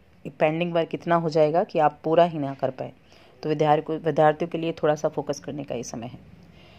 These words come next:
इस समय कुछ बदलाव की उम्मीदें भी बनी हुई हैं, कुछ आप बदलाव करने के बारे में सोच रहे हैं।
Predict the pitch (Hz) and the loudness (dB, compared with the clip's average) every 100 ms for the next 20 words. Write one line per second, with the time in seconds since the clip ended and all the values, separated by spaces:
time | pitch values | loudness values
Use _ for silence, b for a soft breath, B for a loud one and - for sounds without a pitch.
0 | B B B 175 196 214 214 180 165 160 | B B B -2 0 0 -2 2 4 6
1 | 165 180 - 165 160 160 170 165 156 156 | 6 6 0 -2 -2 -2 -2 0 0 0
2 | 151 151 151 151 151 156 147 139 143 135 | 0 0 -2 -4 -6 -4 2 2 2 -4
3 | 135 143 151 151 143 143 139 139 135 143 | 2 4 4 -2 -4 -4 -2 -2 -2 -4
4 | - 143 - 147 139 139 | -4 -6 -6 -8 -6 -8